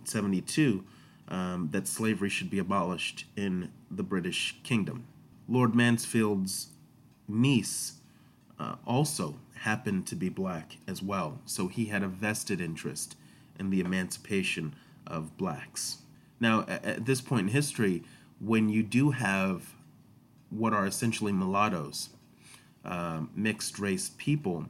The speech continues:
the artistic convention was to simply, uh, play down their, their, their ethnic features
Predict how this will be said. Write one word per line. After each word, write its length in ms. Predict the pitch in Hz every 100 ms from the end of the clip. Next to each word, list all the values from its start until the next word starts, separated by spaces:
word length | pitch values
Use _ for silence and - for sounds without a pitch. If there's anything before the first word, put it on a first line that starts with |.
| - - - -
the 240 | - 101 -
artistic 600 | 104 101 - 180 143 -
convention 560 | 113 98 104 95 101 95
was 200 | 98 -
to 140 | 104
simply, 640 | - 113 101 101 95 90 - - - -
uh, 260 | - 90 80
play 320 | - - 127
down 400 | 113 104 98 98
their, 320 | 92 90 85 78
their, 360 | 92 95 87 82 - - - - - - - 101
their 180 | 98 -
ethnic 380 | 107 - 95 -
features 540 | - 92 - 85 82